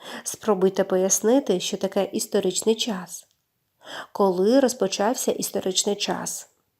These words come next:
Час — це міра тривалості всього у світі. Історія — це процес розвитку людства.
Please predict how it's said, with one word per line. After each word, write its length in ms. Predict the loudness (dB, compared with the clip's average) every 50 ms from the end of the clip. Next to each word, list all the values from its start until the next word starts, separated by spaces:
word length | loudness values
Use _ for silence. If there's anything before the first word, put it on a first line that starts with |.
| _ _ _ _ _ _ _ _ _ _ _ _ _ _ _ -18 -18 -16 _
Час — 520 | -6 0 2 4 4 4 4 2 0 -2 -4 -8 -6
це 360 | -2 2 4 4 6 6 6
міра 440 | 6 6 6 6 4 4 4 2 2
тривалості 600 | 2 2 2 4 4 2 0 -2 -4 -2 -2 -2 -2
всього 360 | 0 0 0 2 4 4 4
у 80 | 2
світі. 540 | 2 0 -2 0 0 -2 -2 -4 -8 -10 -12 -16 _ _ _ _ _ _ _ _ _ _ _ _ _ _ -16 -16 -16 -10 -6
Історія — 760 | -4 -4 -4 -4 -2 0 0 2 2 4 2 2 0 -4 -8 -10 -8
це 340 | -4 -4 -2 -2 -2 -2 -2
процес 440 | 0 0 0 2 2 2 2 2 2
розвитку 640 | 0 0 0 0 0 -2 -4 -6 -4 0 2 2
людства. 540 | 4 2 0 -2 -4 -12 -12 -12 -14 -14 -14